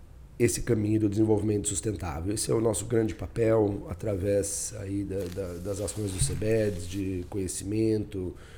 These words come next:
de congregação ali da, da, de diferentes atores. Então, esse é um pouco do,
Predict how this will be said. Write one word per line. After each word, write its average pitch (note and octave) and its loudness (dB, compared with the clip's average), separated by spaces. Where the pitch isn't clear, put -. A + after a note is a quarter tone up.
de F#2 0
congregação G#2+ 0
ali G2 0
da, F2 -2
da, E2+ -6
de F#2 -6
diferentes G2+ -4
atores. A2 0
Então, G#2+ -4
esse G2+ -4
é A2+ -2
um G#2 -4
pouco G#2+ -6
do, F#2 -2